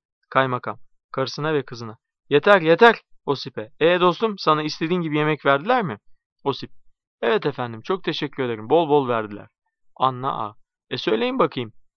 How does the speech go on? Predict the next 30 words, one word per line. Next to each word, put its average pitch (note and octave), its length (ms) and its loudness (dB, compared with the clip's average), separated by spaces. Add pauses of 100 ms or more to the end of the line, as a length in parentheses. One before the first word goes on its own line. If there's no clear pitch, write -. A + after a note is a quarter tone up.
(100)
Efendinin F3 440 -4
evine D#3 260 -6
prensler, B2+ 460 -4
kontlar B2 440 -4
filan A#2 280 -8
gelirler A2+ 440 -2
mi?" D3+ 160 -10 (380)
Osip B2 360 -6
kendi B2+ 300 -6
kendine. A2 380 -10 (100)
"Ne A#2 160 -10
desem A2+ 280 -10
acaba? G#2 440 -8 (460)
Daha C#3+ 160 0
şimdiden C#3+ 380 -8
iyi C#3 260 -10
yemek B2+ 300 -8
verdiklerine B2 520 -8
göre A#2+ 300 -8 (280)
sonra D3 340 -4
bundan C#3 260 -4
iyisini C3 320 -8
de B2 120 -4
verirler." G2 300 -8
Yüksek B2 400 -8
sesle. B2+ 460 -6 (440)
"Evet, B3 240 2
kontlar, F3+ 400 2
prensler E3 400 0
gelir." D3+ 260 -2